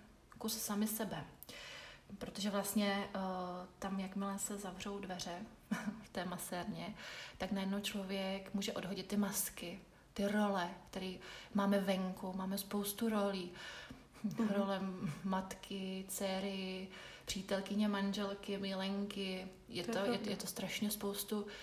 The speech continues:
Speaker 1: eh, rolí a během těch čtyřiadvaceti hodin vlastně předsvakáváme a najednou prostě tam přijdem,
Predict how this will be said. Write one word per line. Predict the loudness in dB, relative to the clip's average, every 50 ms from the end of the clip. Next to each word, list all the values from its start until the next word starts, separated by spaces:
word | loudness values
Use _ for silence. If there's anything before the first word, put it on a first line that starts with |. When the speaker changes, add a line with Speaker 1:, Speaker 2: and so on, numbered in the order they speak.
| -12 -12 -12 -10 -2
Speaker 1:
eh, | 0 2 4 6
rolí | 8 8 8 8 8 6 4 4 2 4
a | 4 4 6 6 4 4 2 0 -2 -4 -6 -14 -18 -20 -20 -20 -20 -20 -20 -20 -20 -20 -16 -14 -14 -14 -14 -18 -20 -20 -20 -18 -18 -16 -18 -18 -18 -8 -2
během | 2 4 6 6 6
těch | 6 6 4
čtyřiadvaceti | 2 2 4 4 6 6 4 2 2 2 4
hodin | 4 4 6 6
vlastně | 6 6 6 6 6 4
předsvakáváme | 6 2 0 0 2 0 0 0 2 4 4 4 4 2 0 0 0 -2 -2 -2 -2 -2 -2
a | 0 0 0 -2 -4 -8 -10 -10 -10 -10 -10 -2 2
najednou | 4 6 8 8 8 8
prostě | 6 6 0 2 2 2
tam | 2 2 2 2 2 2 0 0 -2 -4 -8 -6
přijdem, | -2 -2 -2 0 -2 -2 -4 -2 -2 0 0 2 2 0